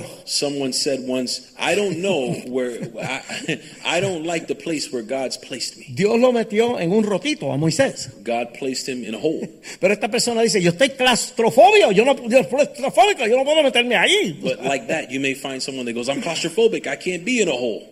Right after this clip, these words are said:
Speaker 2: Relax.
Speaker 1: Relax.
Speaker 2: <laughs> Imagínate que tú estás en ese agujero.
Speaker 1: I-, imagine that you're in that hole.
Speaker 2: De momento miras para arriba.
Speaker 1: And then in that moment you look up.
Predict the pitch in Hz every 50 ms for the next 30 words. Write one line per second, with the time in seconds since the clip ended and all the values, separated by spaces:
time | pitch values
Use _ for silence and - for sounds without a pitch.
0 | - - - - - - 60 - 151 139 139 139 135 131 135 131 131 127 127 135
1 | 131 - - - - - - - - 175 202 - - 147 - - - - - -
2 | - - - - 196 - - - - - - - - - - - - - - 226
3 | 226 226 220 220 202 277 294 294 285 277 262 208 202 175 - 208 233 233 226 -
4 | 247 247 240 - 196 170 165 165 160 - 214 190 185 180 226 240 175 165 143 123
5 | - - 277 311 - - _ _ _ - 92 - - - 113 - - 117 110 113
6 | 135 156 160 143 113 104 104 92 90 - - 110 110 110 110 110 104 110 107 -
7 | - 80 76 - - - _ - - _ _ _ _ _ _ _ _ _ _ -
8 | 165 202 202 175 170 180 202 202 214 208 190 175 170 175 190 190 180 - 180 185
9 | 190 175 160 151 139 143 139 151 156 139 _ _ - 90 101 104 107 110 98 80
10 | 101 101 107 110 95 107 120 120 120 107 98 98 104 101 104 113 113 - 151 139
11 | - - -